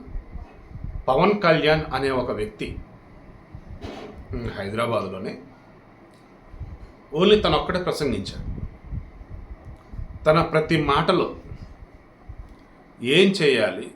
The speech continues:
ఎందుకు చేయాలి, ఎవరి కోసం చేయాలి, ఇలా మాట్లాడుతున్నప్పుడు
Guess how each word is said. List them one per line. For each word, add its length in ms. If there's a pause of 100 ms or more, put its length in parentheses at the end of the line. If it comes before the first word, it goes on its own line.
(460)
ఎందుకు 340
చేయాలి, 420 (420)
ఎవరి 240
కోసం 220 (100)
చేయాలి, 340 (1200)
ఇలా 100 (180)
మాట్లాడుతున్నప్పుడు 680